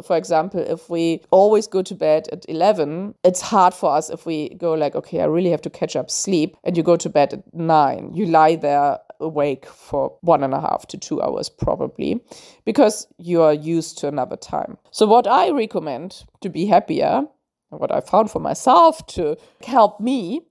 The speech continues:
was really thinking of a time I want to go to bed and the time I want to wake up. And I decided that six o'clock is a good time for me to wake up, which happens to be good f-, for my day with the kids and my routines.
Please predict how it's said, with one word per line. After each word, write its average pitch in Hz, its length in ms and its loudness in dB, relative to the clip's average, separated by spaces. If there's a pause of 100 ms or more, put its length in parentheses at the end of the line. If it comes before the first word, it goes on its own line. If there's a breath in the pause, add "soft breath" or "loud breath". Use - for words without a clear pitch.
(100)
was 196 560 2 (140)
really 190 260 -4
thinking 185 480 -6
of 151 160 -2
a 170 40 -2
time 185 380 2
I 160 40 2
want 165 220 -2
to - 60 -14
go 160 140 -2
to 156 160 -10
bed 151 360 -2 (380 soft breath)
and 175 100 -2
the 160 60 2
time 151 400 0
I 143 60 2
want 143 200 -2
to 151 80 -6
wake 143 260 -4
up. - 220 -6 (300 soft breath)
And 98 240 2
I 185 420 6
decided 170 560 -2
that 151 300 -6 (460)
six - 340 -2
o'clock 170 340 0
is - 140 -8
a 170 40 -8
good 180 260 -6
time 151 280 -4
for 175 140 -6
me 156 140 -6
to - 160 -6
wake - 220 -2
up, 160 260 2 (240)
which - 340 -4 (100)
happens 180 420 -2
to - 100 -8
be 156 140 -6
good 143 200 -4
f-, - 260 -12
for - 200 -6
my 208 360 2
day 208 420 -2
with - 260 -8
the - 80 -14
kids 180 540 -6
and 160 260 -12
my 165 180 0
routines. 220 720 -2